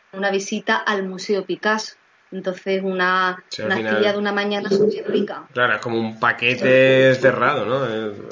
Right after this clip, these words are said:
Speaker 2: la verdad que, la verdad que es bastante interesante. Y fíjate, está ahí en Málaga y no
Speaker 1: Y el que no sepa pintar, y el que no sepa pintar, pues también.
Speaker 2: Como yo.
Speaker 1: Porque te digo, es una, eh, este, en este caso es muy interesante. Y bueno, una que se, un-,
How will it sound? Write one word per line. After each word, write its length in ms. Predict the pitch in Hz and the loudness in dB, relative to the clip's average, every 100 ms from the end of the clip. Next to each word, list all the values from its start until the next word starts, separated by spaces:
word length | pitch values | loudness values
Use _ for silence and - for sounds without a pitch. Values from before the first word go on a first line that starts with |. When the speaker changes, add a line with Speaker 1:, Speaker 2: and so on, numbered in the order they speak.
| - | -8
Speaker 2:
la 100 | 92 | -6
verdad 240 | 90 92 | -2 -4
que, 480 | - 113 110 107 107 - - - | -2 -2 0 -2 -4 -14 -14 -8
la 60 | |
verdad 140 | 107 104 | -4 -4
que 60 | 104 | -2
es 40 | |
bastante 320 | 110 117 113 | -4 -2 -4
interesante. 640 | 104 110 107 120 151 104 | -4 -2 -2 -4 -6 -8
Y 40 | 104 | -6
fíjate, 360 | 117 110 131 | -2 0 2
está 140 | 139 117 | 2 2
ahí 100 | 113 | 2
en 60 | |
Málaga 440 | 113 123 135 143 165 | 2 2 2 2 -2
y 100 | 135 | -2
no 280 | 123 120 120 | 0 0 -2
Speaker 1:
Y 40 | |
el 100 | 123 | -4
que 100 | 233 | -6
no 140 | 240 254 | -6 -4
sepa 260 | 302 320 | -4 -4
pintar, 380 | 320 311 320 339 359 - | -6 -12 -4 0 0 -2
y 100 | 269 | -10
el 60 | 226 | -4
que 120 | 220 | -4
no 100 | 220 | -4
sepa 300 | 247 247 240 | -4 -2 -2
pintar, 460 | 254 233 285 285 - | -4 -2 0 -2 -4
pues 200 | 208 190 | -8 -8
también. 520 | 196 180 220 240 240 - _ - | -12 -4 -2 -2 -6 -14 _ -14
Speaker 2:
Como 140 | 113 107 | -6 2
yo. 160 | 208 | 2
Speaker 1:
Porque 260 | 196 190 190 | 2 -4 -6
te 160 | 208 | -4
digo, 260 | 202 262 226 | -2 0 2
es 160 | 202 220 | 2 0
una, 540 | 240 247 240 233 233 220 | -2 0 2 2 0 -2
eh, 200 | 220 220 | -6 -6
este, 300 | 240 247 294 | -10 -8 -8
en 100 | 277 | -6
este 240 | 262 262 311 | -6 -8 -4
caso 300 | 330 349 339 | -4 -2 -6
es 60 | |
muy 340 | 277 262 262 254 | -6 -6 -4 -4
interesante. 800 | 240 233 226 220 180 180 160 - _ _ - - _ _ _ - - - - - - - - - | -2 -2 -2 -6 -8 -8 -12 -14 _ _ -20 -20 _ _ _ -20 -20 -20 -20 -20 -20 -20 -16 0
Y 160 | 269 | 2
bueno, 240 | 269 359 359 | 4 2 2
una 180 | 349 | 0
que 100 | 370 | -2
se, 380 | 381 381 381 381 - | -6 -6 -4 -4 -6
un-, 200 | 285 | -8